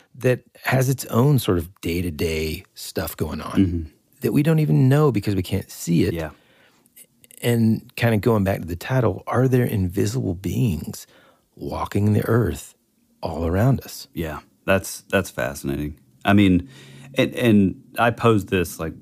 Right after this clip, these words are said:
Speaker 2: just before we close out here, but what if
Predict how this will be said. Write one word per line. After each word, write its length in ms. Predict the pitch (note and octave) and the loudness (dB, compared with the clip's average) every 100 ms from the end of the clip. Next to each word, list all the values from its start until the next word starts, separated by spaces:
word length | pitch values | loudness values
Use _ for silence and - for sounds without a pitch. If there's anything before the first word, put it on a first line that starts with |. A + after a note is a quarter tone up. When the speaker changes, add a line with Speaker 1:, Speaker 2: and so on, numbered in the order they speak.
| - | -12
Speaker 2:
just 200 | G2 F#2 | -10 -8
before 260 | F2+ - F#2 | -10 -10 -8
we 100 | E2 | -6
close 260 | D#2+ F2 | -6 -4
out 180 | E2 D2+ | -4 -4
here, 140 | D#2+ D#2 | -4 -6
but 280 | D2+ E2 - - - - - - | -4 -6 -6 -12 -16 -16 -18 -8
what 380 | G2+ G2 B2+ D3+ | -2 2 2 4
if 480 | A#2 G#2 G2 - | 2 2 0 -10